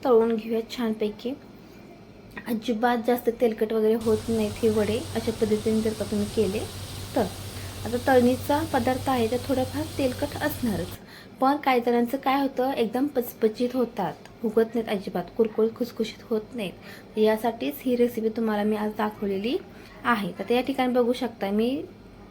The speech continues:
मिरची टाकून घेतली आणि झारा त्याच्यामध्ये जरासा ठेवलेला आहे, अजिबात मागे सरली नाही. का नाही सरली? कारण माझी मिरची तडतडली का जास्त अशी,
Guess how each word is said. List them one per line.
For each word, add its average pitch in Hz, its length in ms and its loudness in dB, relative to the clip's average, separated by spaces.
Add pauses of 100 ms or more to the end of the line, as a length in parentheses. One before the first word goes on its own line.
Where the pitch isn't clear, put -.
(140)
मिरची 233 300 4
टाकून 226 340 2
घेतली 240 280 2
आणि 233 80 4
झारा 247 260 0
त्याच्यामध्ये 226 480 0
जरासा 226 640 -2 (460)
ठेवलेला 226 400 6
आहे, 220 380 2
अजिबात 233 400 0
मागे 214 300 0
सरली 214 320 -2
नाही. 190 240 -4
का 240 140 2
नाही 240 160 0
सरली? 214 280 -2
कारण 214 180 0
माझी 214 220 0
मिरची 233 360 2
तडतडली 226 440 2
का 226 140 0
जास्त 214 340 -2 (500)
अशी, 214 380 -6